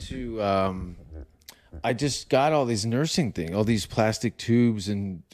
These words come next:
metal things, and I was just fucking around with them. I used to go into, uh, house parties covered in blood with medical supplies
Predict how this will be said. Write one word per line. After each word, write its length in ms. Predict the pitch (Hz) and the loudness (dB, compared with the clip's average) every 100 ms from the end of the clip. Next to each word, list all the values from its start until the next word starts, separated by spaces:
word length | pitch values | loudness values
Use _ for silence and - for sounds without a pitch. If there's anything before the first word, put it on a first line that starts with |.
| - _ _ _ - | -20 _ _ _ -14
metal 420 | 113 104 107 110 | -4 -2 0 0
things, 440 | - 113 104 98 | 0 -2 -2 -4
and 140 | 98 95 | -4 -4
I 120 | 95 | -2
was 200 | 92 95 | -2 -2
just 380 | 101 - - - | -4 -4 -12 -12
fucking 380 | - 127 - 117 | 0 0 0 -4
around 300 | 101 110 120 | -2 -2 -4
with 100 | 98 | -2
them. 160 | 98 92 | -4 -2
I 60 | 117 | -2
used 200 | 117 - | -2 -4
to 60 | |
go 320 | 107 127 120 117 | -2 2 4 4
into, 480 | 110 113 107 95 | 0 0 2 2
uh, 140 | 87 80 | 0 0
house 240 | 110 131 | -2 -2
parties 580 | - 110 95 80 80 - _ _ _ | -2 -4 -4 -6 -12 -16 _ _ _
covered 280 | - 117 113 | -8 -6 -6
in 100 | 110 | -8
blood 300 | 98 110 107 | -6 -6 -6
with 160 | 95 87 | -8 -8
medical 400 | 98 113 - 101 | -6 -6 -8 -10
supplies 720 | - - 92 90 92 - | -10 -6 -4 -2 -6 -8